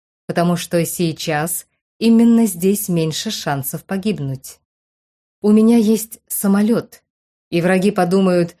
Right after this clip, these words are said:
что я, конечно, повезу вас на самолёте, ведь это быстро и удобно. В трёх километрах от виллы есть место, откуда можно сбить самолёт, взлетевший с моей площадки".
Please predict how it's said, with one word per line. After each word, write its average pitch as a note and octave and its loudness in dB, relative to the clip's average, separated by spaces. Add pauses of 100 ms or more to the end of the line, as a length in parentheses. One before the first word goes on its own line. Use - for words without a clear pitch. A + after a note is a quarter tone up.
(160)
что - -4
я, F3+ 2
конечно, F3 -2
повезу E3+ -2
вас D#3+ -2
на D#3+ -4
самолёте, F#3+ -4 (220)
ведь F3 -2
это F3 0
быстро E3+ -4
и F3+ 2
удобно. D#3 -2 (460)
В - -20
трёх C4+ -2
километрах F#3+ 0
от F#3 -2
виллы F#3 2
есть E3+ -2
место, F#3+ -2 (280)
откуда F#3 -2
можно F#3+ 2
сбить F3+ -4
самолёт, F#3+ -2
взлетевший D#3+ -4
с - -8
моей D#3+ -2
площадки". D#3+ -8